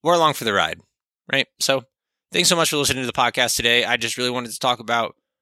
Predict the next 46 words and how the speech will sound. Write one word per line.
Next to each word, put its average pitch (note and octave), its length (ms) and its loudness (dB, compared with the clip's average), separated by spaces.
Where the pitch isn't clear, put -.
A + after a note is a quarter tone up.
losing B2+ 460 -2
a D3 80 0
customer C#3+ 480 0
to B2 160 -2
somebody C3 300 0
you B2+ 100 0
can't B2 240 0
compete F#2 320 -10
with. E2+ 220 -12
We C3 100 -6
can't C#3+ 240 0
compete C3+ 400 -2
with A2 540 -2
fifty B2 320 -2
dollars G2+ 580 0
when G#2+ 160 -10
we G#2+ 100 -2
charge G2 520 0
one G2+ 200 -10
twenty. E2 440 -12
We A2 120 -6
just A2 180 0
can't G#2+ 200 -2
do G2+ 180 -2
it. G2 180 -2
We A2+ 120 -2
have A2+ 120 2
overhead. G#2+ 460 0
We G2+ 100 0
have G#2 80 0
things G#2+ 220 -2
we G#2+ 80 -8
gotta G#2 200 0
pay G#2+ 220 -2
for. G#2+ 320 -2
We G#2 120 -4
gotta A2 140 0
pay A#2 160 -2
for G#2+ 120 -10
travel. G2+ 480 -2
We G#2 100 -6
gotta A2+ 160 -2
pay A#2 160 -2
for A2 80 -8
trucks, A2 460 -2
insurance, A#2 580 -2